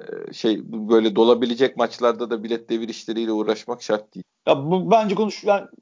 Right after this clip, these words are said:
Speaker 2: eyvallah, herkes haklı, sen de doğru söylüyorsun. Ke-, ke-, kesinlikle hoş değil zaten hani maça gelin, maça gelin demek. Ki Beşiktaş taraftarı gelir her şekilde, gelir. Biraz da, da takıma inanç artık yükseldi.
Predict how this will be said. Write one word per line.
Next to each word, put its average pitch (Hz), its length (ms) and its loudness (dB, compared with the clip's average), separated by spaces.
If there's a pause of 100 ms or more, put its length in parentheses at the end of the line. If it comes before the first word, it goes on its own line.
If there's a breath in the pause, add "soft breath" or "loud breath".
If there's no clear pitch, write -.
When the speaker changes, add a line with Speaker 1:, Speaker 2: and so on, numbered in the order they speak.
(220)
Speaker 2:
eyvallah, 165 480 0
herkes 170 280 0
haklı, 170 300 0
sen 165 240 -2
de 160 80 -6
doğru 156 200 0
söylüyorsun. 127 640 -10
Ke-, 160 140 -2
ke-, 190 120 -10
kesinlikle 202 480 0
hoş - 260 0
değil 123 180 -4
zaten 120 300 -8
hani 131 260 -8 (220)
maça 135 280 0
gelin, 139 240 2
maça 135 260 -2
gelin 123 340 -2
demek. 139 480 -2 (160)
Ki 190 180 0
Beşiktaş 190 320 4
taraftarı 175 380 2
gelir 156 280 2
her 160 140 6
şekilde, 127 400 -8
gelir. 151 340 0
Biraz 160 300 2
da, 165 80 -2
da 156 100 -6
takıma 160 360 -8
inanç 160 640 -10
artık 139 320 -2
yükseldi. 156 560 -4